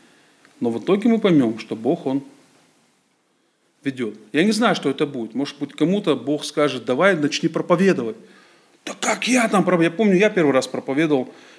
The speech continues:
я вцепился в кафедру, потом меня с кафедры унесли, я не мог рожать руки вообще со, со, со сцены. Первый раз это было, я там вообще перепотел. Первый раз пел тоже,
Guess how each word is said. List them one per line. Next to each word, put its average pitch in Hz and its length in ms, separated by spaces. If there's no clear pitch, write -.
я 143 100
вцепился - 480
в - 80
кафедру, 190 420
потом 147 340
меня 151 120
с 147 80
кафедры 156 420
унесли, 139 400
я 120 220
не 123 80
мог 123 220
рожать 123 320
руки 131 320
вообще 120 360
со, - 440
со, - 500
со - 280
сцены. 117 460
Первый 185 260
раз 190 220
это 143 140
было, 185 340
я 127 100
там 123 280
вообще - 280
перепотел. 135 640
Первый 180 360
раз 202 200
пел 185 360
тоже, 131 340